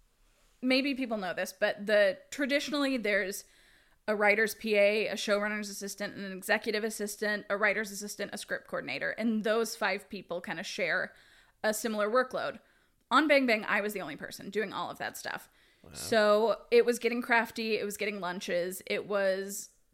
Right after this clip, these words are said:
Speaker 1: taking payroll, it was transcribing everything that was ever said, formatting outlines, formatting scripts, distributing scripts, anything and
Speaker 2: <laughs> Wow.
Speaker 1: everything I had to do with that job.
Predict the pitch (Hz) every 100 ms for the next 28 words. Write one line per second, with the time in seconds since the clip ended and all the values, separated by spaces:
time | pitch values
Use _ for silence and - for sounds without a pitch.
0 | - - 202 202 202 190 180 202 196 190
1 | 185 190 - - 190 185 202 196 185 185
2 | 202 - _ _ _ - 254 247 254 247
3 | 247 254 247 247 233 - 214 226 220 226
4 | 214 226 214 220 214 208 226 254 233 226
5 | 220 226 - _ _ - 220 214 208 185
6 | - 240 233 226 226 226 175 104 180 220
7 | - 269 262 - - 202 - 240 233 233
8 | 226 233 - 214 214 - - 247 247 262
9 | 247 226 214 202 _ _ _ _ _ -
10 | 226 - 202 143 190 - - 214 196 _
11 | 196 170 220 202 196 131 202 - 143 -
12 | - 120 202